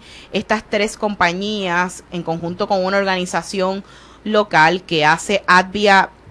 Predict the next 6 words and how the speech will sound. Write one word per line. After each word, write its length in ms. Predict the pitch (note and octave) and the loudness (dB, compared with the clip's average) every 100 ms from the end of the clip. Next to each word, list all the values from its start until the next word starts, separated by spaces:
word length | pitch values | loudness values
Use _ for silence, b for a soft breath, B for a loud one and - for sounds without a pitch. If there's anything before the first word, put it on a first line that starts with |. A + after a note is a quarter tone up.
| - | -4
eh, 280 | F3+ F3 - | 0 0 -2
Network, 680 | F3+ G3 G#3 G#3 E3+ F3 F3 | -2 0 0 0 0 0 -2
Nexos 480 | E3+ F3 E3 - G3+ | -6 -4 -4 -4 -4
Económicos, 800 | F#3+ F#3 G3 G#3+ G#3 F#3+ F3 F3+ B B B | -2 -2 -2 -4 -4 -2 -4 -4 B B B
en 160 | G#3+ A3 | -2 0
conjunto 800 | A3 G#3 G#3+ G#3+ A3 F#3 F3+ | -2 0 -2 -4 -4 -2 -2